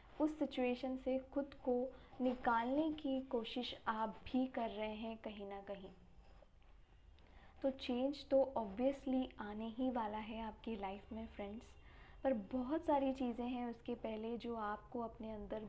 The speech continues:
बदलाव लेकर आने की ज़रूरत है। सबसे पहले मैं कहूँगी कि अपनी thinking को बदलिए, अपनी सोच को बदलिए। pile number two,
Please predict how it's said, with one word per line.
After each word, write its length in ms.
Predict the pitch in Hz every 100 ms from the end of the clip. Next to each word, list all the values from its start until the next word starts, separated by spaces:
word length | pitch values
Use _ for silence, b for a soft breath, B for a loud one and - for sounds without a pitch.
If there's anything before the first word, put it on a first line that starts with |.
| - - - 208
बदलाव 720 | 226 220 220 214 220 262 262
लेकर 380 | 233 220 214 220
आने 240 | 208 202 202
की 160 | 214
ज़रूरत 340 | 202 196 196 -
है। 120 | - - - - - - - - - - - - - - - B B B B -
सबसे 220 | 277 311
पहले 280 | 311 302 277
मैं 140 | 285
कहूँगी 580 | 277 254 247 240 233 247 254
कि 120 | 262 254
अपनी 500 | 233 240 247 262 302 B B - -
thinking 380 | 320 320 339 311
को 140 | 277
बदलिए, 500 | 214 196 196 190 - - - -
अपनी 320 | 262 269 302
सोच 360 | - 285 302 -
को 160 | -
बदलिए। 420 | 269 226 208 226 233
pile 300 | 214 208 208
number 220 | 202 208 -
two, 100 | 220